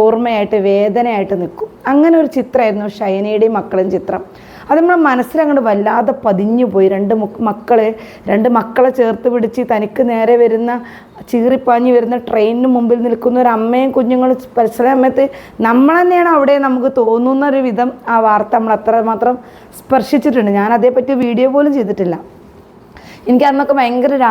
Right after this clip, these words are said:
ആഘാതമായിരുന്നു. എനിക്ക് ആ മക്കൾ, ആ രണ്ട് പെൺകുട്ടികൾ ആ അമ്മനെ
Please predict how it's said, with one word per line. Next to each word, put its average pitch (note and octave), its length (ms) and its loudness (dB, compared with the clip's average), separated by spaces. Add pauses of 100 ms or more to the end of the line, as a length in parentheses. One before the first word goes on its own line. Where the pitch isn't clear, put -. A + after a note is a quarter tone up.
ആഘാതമായിരുന്നു. A3 600 2
എനിക്ക് A3 180 0
ആ D4 140 2
മക്കൾ, - 340 -2
ആ - 20 4 (100)
രണ്ട് A#3+ 260 -2
പെൺകുട്ടികൾ A#3+ 560 0 (500)
ആ - 20 2 (140)
അമ്മനെ B3 340 2